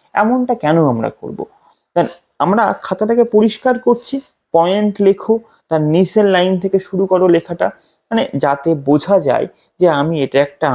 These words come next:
আলাদা টপিক বা আলাদা পয়েন্ট আমি এখানে লিখেছি। অর্থাৎ প্রত্যেকটা পয়েন্টের মধ্যে অন্তত এক আঙুল করে জায়গা ফাঁকা রাখতে হবে এবং প্রত্যেকটা প্যারার মধ্যে একটা সৌন্দর্য, একটা, একটা, একটা নির্দিষ্ট গ্যাপ রেখে রেখে তুমি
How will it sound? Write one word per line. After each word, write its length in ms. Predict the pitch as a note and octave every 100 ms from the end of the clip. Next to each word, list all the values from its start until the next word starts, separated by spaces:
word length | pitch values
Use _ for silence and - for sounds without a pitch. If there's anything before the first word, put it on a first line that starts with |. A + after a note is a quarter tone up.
| B2+
আলাদা 240 | B2+ C3 C#3+
টপিক 380 | C3 A#2+ - F#3+ -
বা 80 | C#3
আলাদা 240 | B2 A#2+ C#3 -
পয়েন্ট 340 | B2 C3+ E3+ D#3+
আমি 100 | C3+
এখানে 240 | B2 C3 B2+
লিখেছি। 460 | C3+ D3+ D3 - - - _ -
অর্থাৎ 180 | G3 G3+ -
প্রত্যেকটা 520 | G3+ G3+ - G#3 - G#3 -
পয়েন্টের 460 | D3+ C3+ D3+ D#3+
মধ্যে 380 | D#3+ D#3 D3+ E3+ E3 - _ -
অন্তত 280 | C3 C3+ C#3 - C3
এক 80 | B2+ C#3
আঙুল 280 | C#3+ C#3+ C#3
করে 200 | C#3+ C3+ B2+
জায়গা 280 | A#2 B2 C3+
ফাঁকা 260 | - C#3+ D3
রাখতে 300 | D3 - E3
হবে 240 | D#3+ F3+ B3 _ _ _ _
এবং 260 | - D#3 D#3 G3 - _ _
প্রত্যেকটা 560 | B3 B3 - C4 - C#4 C#4
প্যারার 340 | E3+ D3+ F3+ F#3+
মধ্যে 460 | G3 F#3+ - B3 C#4 - _ -
একটা 120 | E3 -
সৌন্দর্য, 520 | - F3+ F#3 G3+ F#3+ A3 A#3 - -
একটা, 180 | C#3 D3+
একটা, 240 | C3+ E3
একটা 200 | - D#3 D3+
নির্দিষ্ট 400 | D#3 D3+ D#3 F3+ G#3 B2+
গ্যাপ 240 | C3+ D3 E3+
রেখে 260 | C#3+ C#3 F#3
রেখে 220 | D#3+ D#3
তুমি 200 | E3 C3+